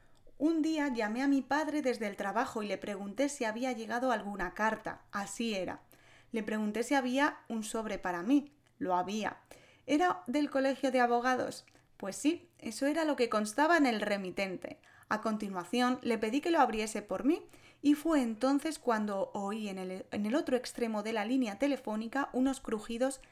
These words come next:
seguidos de una pausa larga y contenida. Había suspendido. En toda mi vida nunca antes había suspendido un examen, a menos que cuente como tal el momento en la guardería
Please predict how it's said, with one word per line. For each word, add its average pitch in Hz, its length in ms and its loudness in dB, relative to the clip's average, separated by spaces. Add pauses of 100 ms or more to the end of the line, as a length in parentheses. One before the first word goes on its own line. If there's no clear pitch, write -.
(120)
seguidos 233 500 -2
de 214 120 -6
una 208 240 -6 (160)
pausa 214 400 -2
larga 302 480 0
y 294 60 0
contenida. 185 680 -6 (960)
Había 269 520 2 (180)
suspendido. - 920 -6 (840)
En 247 260 4
toda 359 300 6
mi 262 160 6
vida 226 440 -2
nunca 320 520 4
antes 311 280 0
había 254 280 2
suspendido 233 580 -2
un 220 80 -2
examen, 214 480 -2 (300)
a 208 100 -2
menos 214 320 -2
que 247 140 2
cuente 240 420 -2
como 262 280 0
tal 294 280 -2 (300)
el 247 180 4
momento 240 420 2
en 285 60 6
la 277 80 6
guardería 277 560 2